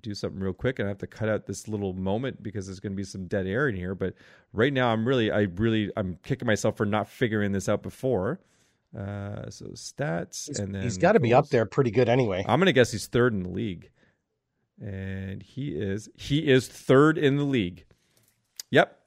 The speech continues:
Speaker 1: Tied
Speaker 2: Like, I
Speaker 1: for
Speaker 2: mean,
Speaker 1: second, sorry, <laughs> which is weird because
Speaker 2: with
Speaker 1: he's tied with Carlson. <laughs>
Speaker 2: with, with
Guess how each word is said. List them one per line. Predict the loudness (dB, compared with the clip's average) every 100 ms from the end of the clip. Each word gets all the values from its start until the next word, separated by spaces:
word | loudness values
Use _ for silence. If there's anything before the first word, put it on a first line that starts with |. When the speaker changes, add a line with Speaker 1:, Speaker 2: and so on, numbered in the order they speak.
| -4
Speaker 1:
Tied | 8 10
Speaker 2:
Like, | 10
I | 8
Speaker 1:
for |
Speaker 2:
mean, | 8
Speaker 1:
second, | 10 8 6 4
sorry, | 6 6 6 0
<laughs> | 0
which | 2 2
is | -4
weird | 0 2 2
because | 2 0 0 -2 2
Speaker 2:
with | 4
Speaker 1:
he's | 4
tied | 8 8 8
with | 4
Carlson. | 4 4 4 -2 -10 -14 _ _ -16 -14 -8
<laughs> | -6 -4 -4 -6 -16 -16 -14 -14 -12 -12
Speaker 2:
with, | -2 0 0 -2
with | 0 0